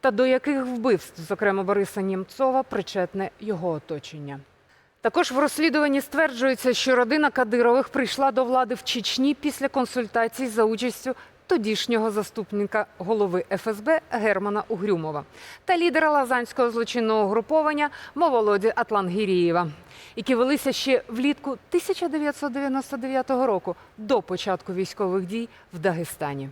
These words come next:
Автори також зазначають, що замах на Ахмата Кадирова дев'ятого травня дві тисячі четвертого року у Грозному міг бути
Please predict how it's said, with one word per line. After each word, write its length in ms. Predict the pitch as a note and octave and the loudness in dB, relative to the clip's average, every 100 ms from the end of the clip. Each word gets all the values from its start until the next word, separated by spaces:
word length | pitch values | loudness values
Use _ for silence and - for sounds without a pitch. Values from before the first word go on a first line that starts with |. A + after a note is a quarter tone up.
| - _ - | -16 _ -4
Автори 360 | G#3+ - G4 | -2 2 2
також 280 | G#4 G4+ F4 | 2 2 0
зазначають, 800 | C4 B3+ E4 E4+ E4 D4 C4 A#3+ | 0 0 2 2 2 4 4 4
що 220 | - C4 | 0 0
замах 600 | A3 F#3 C#4 D#4+ B3+ - | 0 0 0 2 0 0
на 160 | A3+ - - | 0 0 0
Ахмата 680 | - - C4 F#4 F#4+ C4+ | -4 -6 -2 2 2 0
Кадирова 680 | - A3 F#3 G3 F#3+ F#3 F3 - - - | -2 -2 0 2 2 2 0 -6 -20 -4
дев'ятого 520 | A#3+ A3 A3+ G#3+ A3 | -2 0 0 0 0
травня 340 | A#3 A3 G#3 | 0 0 -2
дві 180 | F#3 G#3 | -2 -4
тисячі 420 | - G#3+ - A3 | -4 -8 -10 -10
четвертого 600 | F#3+ A3+ G#3+ G3 G#3 G#3 | -6 -2 0 0 2 2
року 300 | G#3+ G3+ - | 2 0 0
у 180 | G#3 G#3+ | -2 -2
Грозному 600 | F#3+ A3 F3+ G3+ G3 F#3 - - - - | 0 0 0 -2 -2 -4 -8 -20 -20 -10
міг 260 | B3 E4+ F#4 | 0 2 2
бути 420 | C4 E4 - E4 | 2 -2 0 -2